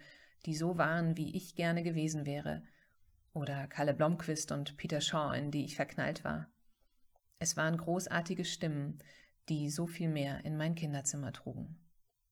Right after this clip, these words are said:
Es gibt Hörspieldialoge, die bleiben, und einer davon ist der,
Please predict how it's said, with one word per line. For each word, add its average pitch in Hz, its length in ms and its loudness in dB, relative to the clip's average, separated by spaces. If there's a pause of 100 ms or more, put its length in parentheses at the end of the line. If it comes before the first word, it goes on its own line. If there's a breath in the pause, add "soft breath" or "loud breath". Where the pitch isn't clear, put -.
(760 loud breath)
Es 170 120 0
gibt 202 200 -2
Hörspieldialoge, 170 920 4
die 180 140 0
bleiben, 151 680 -2 (220)
und 151 180 -2
einer 160 220 4
davon 160 280 2
ist 170 240 -2
der, 147 320 0